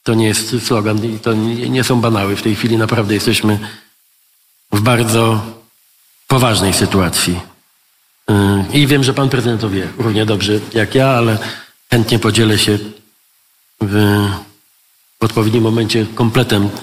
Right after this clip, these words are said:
informacji. Yy, panie prezydencie, yy, w żadnym wypadku nie jest moją intencją zaskakiwać pana prezydenta.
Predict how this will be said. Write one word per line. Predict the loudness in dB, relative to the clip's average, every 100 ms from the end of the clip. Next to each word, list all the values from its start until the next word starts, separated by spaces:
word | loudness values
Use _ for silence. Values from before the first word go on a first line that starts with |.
| -10 -2
informacji. | 0 2 2 2 0 -4 -4 -8 -10 -20 -20 _ _ _ _ _ _ _ _ _ -2
Yy, | 0
panie | 2 2 2
prezydencie, | 2 2 2 2 0 -2 -12 -20 -8
yy, | -6 -6 -8 -18 -6
w |
żadnym | -2 2 2
wypadku | 2 0 -2 0
nie | 2
jest | 2
moją | 0 0
intencją | 0 0 0 0
zaskakiwać | 0 -2 -4 -2 -2 0
pana | -2 0
prezydenta. | -2 -2 -2 -2 -2